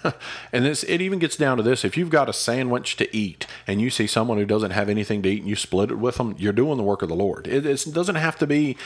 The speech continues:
you know, uh, I think with the beggar who was laid at the gate and he was begging for alms,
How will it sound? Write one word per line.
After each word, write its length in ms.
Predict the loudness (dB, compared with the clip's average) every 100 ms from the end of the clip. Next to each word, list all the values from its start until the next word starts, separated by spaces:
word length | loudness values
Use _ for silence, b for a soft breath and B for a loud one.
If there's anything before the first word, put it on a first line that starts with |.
| B B B
you 140 | -2
know, 240 | 0 0 0
uh, 280 | 0 0 0
I 100 | -2
think 260 | -2 -2 -2
with 160 | 0
the 100 | 0
beggar 320 | 2 2 2
who 100 | 0
was 120 | 0 2
laid 200 | 2 2
at 60 |
the 60 | 0
gate 320 | 2 2 0
and 140 | -4
he 60 | -2
was 140 | 0
begging 280 | 0 0 -2
for 160 | -2 -2
alms, 480 | 0 0 -2 -6